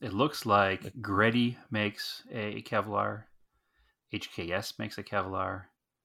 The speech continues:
Speaker 2: Oh, it might have been a Greddy, and that's why it's blue.
Speaker 1: Gates makes a Kevlar.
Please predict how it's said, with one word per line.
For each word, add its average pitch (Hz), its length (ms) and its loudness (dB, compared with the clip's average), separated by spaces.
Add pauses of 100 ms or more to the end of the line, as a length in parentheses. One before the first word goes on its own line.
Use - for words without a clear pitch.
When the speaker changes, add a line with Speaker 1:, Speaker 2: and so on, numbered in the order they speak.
(160)
Speaker 2:
Oh, 113 260 4
it 107 40 2
might 127 140 6
have 143 80 4
been 139 100 4
a 113 40 2
Greddy, 98 580 4 (120)
and 98 120 -8
that's 98 200 -4
why 101 120 4
it's 87 120 -4
blue. 87 440 -4 (1500)
Speaker 1:
Gates - 600 -2
makes - 480 -6 (120)
a 107 40 -12
Kevlar. 101 560 -2